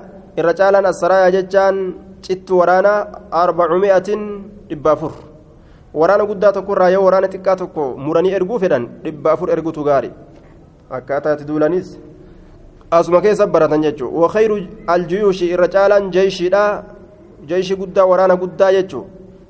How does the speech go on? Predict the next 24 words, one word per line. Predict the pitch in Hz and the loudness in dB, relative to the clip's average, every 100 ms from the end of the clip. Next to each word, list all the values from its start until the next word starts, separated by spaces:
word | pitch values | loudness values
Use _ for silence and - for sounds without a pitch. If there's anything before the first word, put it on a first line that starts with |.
| - - | -20 -8
Waraana | 135 160 170 | -2 0 0
guddaa | 175 160 180 | -2 0 0
tokko | 175 175 170 | 0 -4 -2
yoo | 175 | 0
gartee | 180 170 180 | 0 -2 -4
biyyattii | 160 160 180 | -4 -6 -4
takkatti | 180 165 - - | -4 -4 -6 -4
erguu | 175 156 160 | -6 -6 -4
feete, | 143 139 180 175 - | -4 -4 -8 -12 -12
hangamtu | 156 151 156 175 175 | -6 -6 -2 -2 0
irra | 151 147 | -4 -2
caalaadha? | 165 165 151 208 180 - - - | 0 0 0 -2 -8 -16 -20 -4
Arbaatu | 170 165 196 196 | 0 2 2 2
aalaaf | 165 165 170 - | 2 2 2 0
kuma | 156 | -2
afur | 139 135 | -2 -4
kalaas. | 127 120 113 - - - - - - - - - 139 | -6 -6 -6 -12 -20 -20 -20 -20 -20 -20 -20 -20 -16
Biyyaan | 156 175 190 | -4 0 2
gafeetellee | 180 160 160 180 180 | 2 2 0 2 2
haa | 175 | 2
guddattu, | 196 185 190 214 | -2 -4 -4 -6
kuma | 202 180 156 | -4 -2 -2
afur | 131 104 - - - - | -4 -14 -18 -20 -20 -12
gaha. | 143 151 - | -4 -2 -2